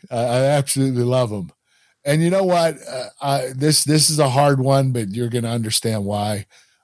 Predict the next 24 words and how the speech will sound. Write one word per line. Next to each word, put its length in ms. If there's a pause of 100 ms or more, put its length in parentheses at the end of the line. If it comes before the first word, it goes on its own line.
(120)
I 80
would 180
say 240
Bob 380
Backlund, 540
because 460
he 120
was 160
a 140
former 400
amateur 420
wrestler, 560
national 460
champion. 640 (380)
I 100
think 240
we 100
would 140
have 300
had 20
a 140
really 420
solid 500
match. 560